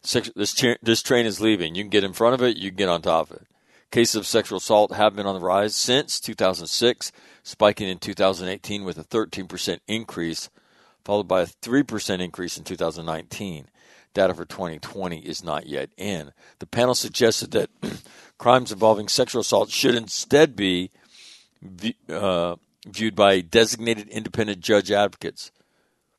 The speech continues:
who would then report the incidents to a civilian-led office of special victims prosecutors, according to the Associated Press. That independent judge would then decide if the inc-, incident should be prosecuted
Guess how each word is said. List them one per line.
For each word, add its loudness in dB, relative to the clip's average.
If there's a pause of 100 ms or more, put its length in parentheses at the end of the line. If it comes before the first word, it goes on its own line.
(320)
who -2
would 2
then 4
report -2
the -6
incidents -8
to 0
a 4
civilian-led 2
office -2 (460)
of -6
special 2
victims -6
prosecutors, 4
according -10
to -16
the -10
Associated -8
Press. -12 (1500)
That 8
independent 0
judge 0
would -8
then 2
decide 2
if -8
the -8
inc-, -6
incident -8
should -8
be -8
prosecuted 0